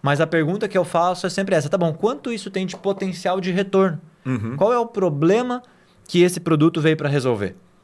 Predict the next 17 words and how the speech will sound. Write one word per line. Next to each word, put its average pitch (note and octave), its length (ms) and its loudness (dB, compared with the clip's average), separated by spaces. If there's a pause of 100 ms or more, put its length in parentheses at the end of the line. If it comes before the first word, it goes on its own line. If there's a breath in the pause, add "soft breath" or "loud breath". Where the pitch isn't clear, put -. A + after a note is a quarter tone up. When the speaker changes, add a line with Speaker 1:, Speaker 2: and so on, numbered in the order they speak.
(120)
Speaker 2:
Uhum. A2+ 240 -6
Speaker 1:
Né? G#2+ 260 0
Então, C3 240 0
eu D3+ 140 2
acho D#3 180 -2
que E3+ 240 2 (640 loud breath)
essa G#3 300 2
é - 20 -6
uma G#3+ 140 -2
forma F3+ 280 0
de E3 180 -2
também D#3+ 340 -2
intraempreender, D3+ 920 0 (160)
né? A2+ 260 0
Pra A2+ 140 -6
quem B2+ 320 -4 (140)
hoje, B2+ 480 0